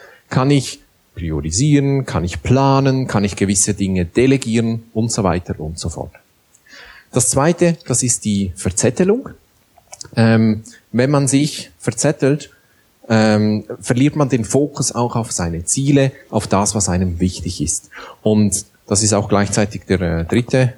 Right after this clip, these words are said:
Punkt, nämlich den Fokus zu verlieren. Damit Sie den Fokus überhaupt behalten können, müssen Sie aber zuerst wissen, was Sie überhaupt wollen. Und dann sind wir wieder bei den Zielen,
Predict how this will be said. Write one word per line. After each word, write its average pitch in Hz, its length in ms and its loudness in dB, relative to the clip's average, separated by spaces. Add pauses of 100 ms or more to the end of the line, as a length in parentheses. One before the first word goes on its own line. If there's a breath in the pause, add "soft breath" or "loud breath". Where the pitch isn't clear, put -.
(140)
Punkt, 131 360 -2
nämlich 98 320 0
den 90 120 -4
Fokus - 460 0
zu 107 140 -4
verlieren. 80 460 -4 (580 loud breath)
Damit 131 240 2
Sie 147 100 4
den 123 140 2
Fokus 143 320 0
überhaupt 110 340 0
behalten 110 440 0
können, 117 300 2
müssen 110 260 0
Sie 104 80 2
aber 104 120 0
zuerst - 360 0
wissen, 87 300 0
was 117 160 0
Sie 185 80 2
überhaupt 180 360 0
wollen. 180 340 2 (100)
Und 104 120 -4
dann 123 120 0
sind 135 200 0
wir 135 140 2
wieder 120 160 2
bei 101 160 0
den 92 140 -6
Zielen, 139 480 2